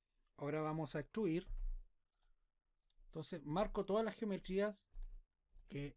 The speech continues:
anteriormente eran un boceto. La instrucción en este caso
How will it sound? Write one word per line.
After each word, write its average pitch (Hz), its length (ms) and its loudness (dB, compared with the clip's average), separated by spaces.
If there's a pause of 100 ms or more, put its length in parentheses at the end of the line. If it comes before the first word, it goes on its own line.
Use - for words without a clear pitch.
anteriormente 160 1040 -2
eran 143 220 -2
un 156 100 -2
boceto. 196 380 -2 (3750)
La 165 120 2
instrucción 247 580 4
en 190 80 2
este 233 220 0
caso 196 480 0